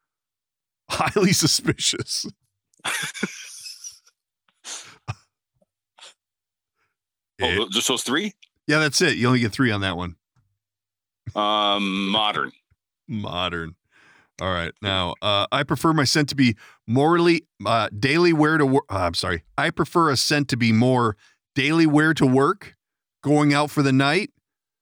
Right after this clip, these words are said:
Speaker 1: that weekend trip to Aunt Shirley's in <laughs> Naples.
Speaker 2: <laughs> Uh, so is this for the, the body wash?
Speaker 1: Yeah.
Speaker 2: Uh, wouldn't you wash daily?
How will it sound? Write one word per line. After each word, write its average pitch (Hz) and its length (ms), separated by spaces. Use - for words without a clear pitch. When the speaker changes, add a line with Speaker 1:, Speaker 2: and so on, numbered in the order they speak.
Speaker 1:
that 127 280
weekend 143 440
trip 151 380
to - 180
Aunt 135 240
Shirley's 139 480
in 117 140
<laughs> 120 120
Naples. - 600
Speaker 2:
<laughs> 208 40
Uh, 110 640
so 160 180
is 135 100
this 185 140
for 233 120
the, 135 280
the 120 100
body 110 380
wash? 277 420
Speaker 1:
Yeah. 160 200
Speaker 2:
Uh, 117 180
wouldn't 131 280
you 156 60
wash 131 440
daily? 202 480